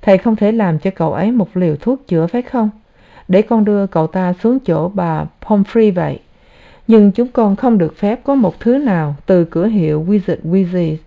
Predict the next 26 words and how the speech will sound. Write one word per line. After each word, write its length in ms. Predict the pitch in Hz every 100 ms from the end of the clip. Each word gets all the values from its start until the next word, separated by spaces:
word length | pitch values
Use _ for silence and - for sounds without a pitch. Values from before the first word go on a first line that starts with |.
| - - -
nhà 260 | 180 175 151 147
Weasley, 540 | 208 208 196 180 175 - - - -
và 420 | 196 190 170 160 160 -
thầy 180 | 214 160
biết 260 | 160 220
đấy, 260 | 185 190 233 - - - - - _ -
những 240 | 185 170
câu 180 | - 220
hỏi 320 | 185 156 156
bất 220 | 190 247 -
tiện." 300 | 160 147 - _ _ _ _ _ - _ _ _ _ _ _ _ _ _ _ _ _ _
"Ta 120 | - 180
nghĩ 260 | 160 165
rằng 360 | 214 180 143 147 -
con 160 | 202
có 100 | 196
thể 260 | 233 190 165
chế 280 | 180 202 254
cho 160 | 240
nó 120 | 180 220
một 240 | 202 -
liều 160 | 160 143
thuốc 300 | 190 247 226
rồi, 140 | 151
Harry 420 | 143 190 180 175
à. 220 | 165 143